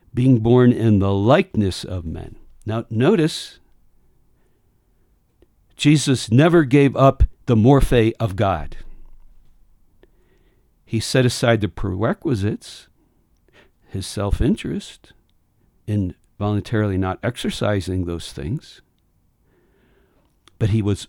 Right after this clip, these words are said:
always, was and always is and always will be the very nature God. But in the incarnation, he took on the morphe of man,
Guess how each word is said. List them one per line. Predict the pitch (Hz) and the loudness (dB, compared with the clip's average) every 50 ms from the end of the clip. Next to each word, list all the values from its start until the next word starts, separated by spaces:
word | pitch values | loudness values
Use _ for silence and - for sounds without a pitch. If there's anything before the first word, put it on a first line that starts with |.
| _ - | _ 2
always, | 135 147 160 160 175 190 180 - - - _ _ _ _ - | 4 6 6 8 6 6 4 0 -4 -8 _ _ _ _ -6
was | 104 104 98 95 107 120 - - | -4 -2 -2 -2 -4 -6 -6 -6
and | - 104 104 - | -4 -4 -4 -2
always | - 101 110 135 180 196 165 - | 0 0 2 2 2 0 0 -4
is | 98 80 87 98 - | -6 -6 -4 -2 -2
and | 123 104 - | -2 -2 -2
always | - 98 113 175 180 147 | -4 -4 -4 -4 -4 -4
will | 104 98 110 123 | -4 -4 -4 -4
be | 110 95 98 107 | -4 -4 -6 -4
the | 120 117 131 | -2 -2 -2
very | 113 98 117 104 110 123 131 | 0 0 0 2 4 4 4
nature | 110 95 95 95 - - 110 98 | 2 2 0 -4 -6 -8 -10 -8
God. | 87 - 170 262 254 - 82 87 90 - _ _ _ _ _ _ _ _ _ _ _ _ | -6 -6 -6 -6 -6 -8 -10 -12 -16 -20 _ _ _ _ _ _ _ _ _ _ _ _
But | 101 98 92 135 143 - _ _ _ - | -6 -2 0 0 0 -2 _ _ _ -10
in | 131 120 117 | -8 -6 -6
the | 110 107 104 | -6 -6 -4
incarnation, | 110 117 110 95 - - 104 95 95 101 113 131 151 - - - 98 101 | -2 -2 -2 -2 -4 -6 -6 -4 -2 0 0 0 -2 -4 -4 -6 -6 -6
he | 110 95 85 123 139 - | -6 -6 -4 -4 -4 -4
took | - - - 127 135 131 - - _ | 0 0 2 2 2 -2 -6 -14 _
on | - 104 110 113 113 113 110 107 101 - - - - - - - - - - - - - - - - - - - - - - - - - - - - - - _ - - - _ _ _ - _ _ _ _ _ _ _ _ _ _ - | -10 -6 -6 -4 -4 -4 -4 -4 -6 -6 -8 -8 -10 -12 -14 -16 -16 -18 -18 -20 -20 -20 -20 -20 -20 -20 -20 -20 -20 -20 -20 -20 -20 -20 -20 -20 -20 -20 -20 _ -20 -20 -20 _ _ _ -20 _ _ _ _ _ _ _ _ _ _ -8
the | 104 | -4
morphe | 95 98 98 98 113 120 - - - 107 104 101 98 95 87 - _ _ | -2 -2 0 0 2 2 2 2 2 2 0 0 0 -2 -4 -8 _ _
of | - 87 85 - - - - _ _ _ _ _ - | -14 -14 -14 -14 -16 -20 -20 _ _ _ _ _ -6
man, | 95 95 95 90 82 76 - - - | -4 -4 -4 -4 -6 -8 -12 -16 -20